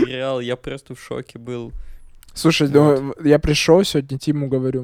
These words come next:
Speaker 2: вот мы сегодня записываем про синдром самозванца, он такой, и он такой, типа:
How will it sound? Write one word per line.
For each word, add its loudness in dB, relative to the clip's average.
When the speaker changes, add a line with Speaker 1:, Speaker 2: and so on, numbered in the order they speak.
Speaker 2:
вот -10
мы -8
сегодня -8
записываем -4
про -8
синдром -8
самозванца, -10
он -12
такой, 2
и 4
он 8
такой, 2
типа: -6